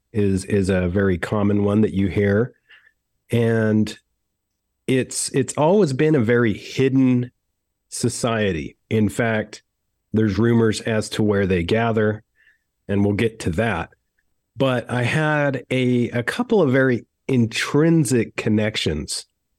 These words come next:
to this. And one of them is a person I know on an individual level. And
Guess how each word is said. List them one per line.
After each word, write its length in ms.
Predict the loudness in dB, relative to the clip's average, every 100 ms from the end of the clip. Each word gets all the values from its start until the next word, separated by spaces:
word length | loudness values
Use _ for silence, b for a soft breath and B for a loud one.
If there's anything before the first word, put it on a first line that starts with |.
| _
to 300 | -4 0 2
this. 480 | 2 2 0 -2 -10 -12 -6
And 460 | -2 0 0 0 0
one 240 | 2 2
of 80 | 2
them 240 | 2 0 0
is 360 | 0 0 0 -4
a 380 | -4 -2 0 -2 -4
person 360 | -4 -2 0 0
I 100 | 0
know 540 | 2 2 2 0 -2 _ _ b b b b _
on 100 | -2
an 80 | 2
individual 640 | 2 2 2 2 2 2
level. 440 | 2 0 0 -2 -4 b b b b b b b _ _ _ _ -4
And 640 | 0 0 0 0 0 -2